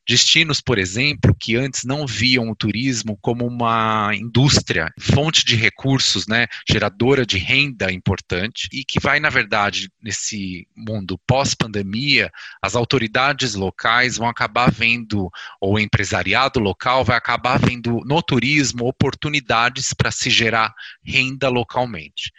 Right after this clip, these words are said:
Há aquele clichê, né, de que nas, nas crises surgem as oportunidades. Nesse caso também, porque o turismo, acredita, a gente acredita que vai crescer muito, principalmente nesse, nessas regiões a, que ainda não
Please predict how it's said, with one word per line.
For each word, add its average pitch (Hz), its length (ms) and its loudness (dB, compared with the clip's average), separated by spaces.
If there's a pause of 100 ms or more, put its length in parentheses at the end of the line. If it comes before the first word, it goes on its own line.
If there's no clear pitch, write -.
(160)
Há 117 120 0
aquele 131 280 -2
clichê, 120 540 4
né, 123 180 4
de 110 160 0
que 107 320 -4
nas, 101 460 -4
nas 98 240 -6
crises 117 460 -4
surgem 117 420 2
as 110 140 0
oportunidades. 101 1000 0
Nesse 120 240 -2
caso 120 400 -2
também, 143 540 -2 (340)
porque 120 1120 0
o 127 80 -6
turismo, 127 800 -2
acredita, 95 640 -4
a 98 60 -6
gente 98 220 -4
acredita 104 520 -2
que - 140 -6
vai 117 160 0
crescer - 340 -6
muito, 123 520 -6 (420)
principalmente 143 920 0
nesse, 120 440 0
nessas 113 340 0
regiões 107 640 0
a, 110 160 0
que - 160 -2
ainda 117 340 0
não 127 420 -4